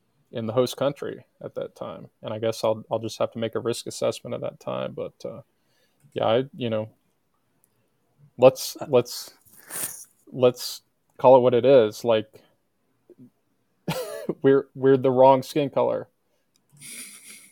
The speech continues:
You create, by being white, you have a target on your back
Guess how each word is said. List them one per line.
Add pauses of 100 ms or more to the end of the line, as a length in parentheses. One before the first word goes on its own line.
(640)
You
create, (240)
by
being
white, (280)
you
have
a
target
on
your
back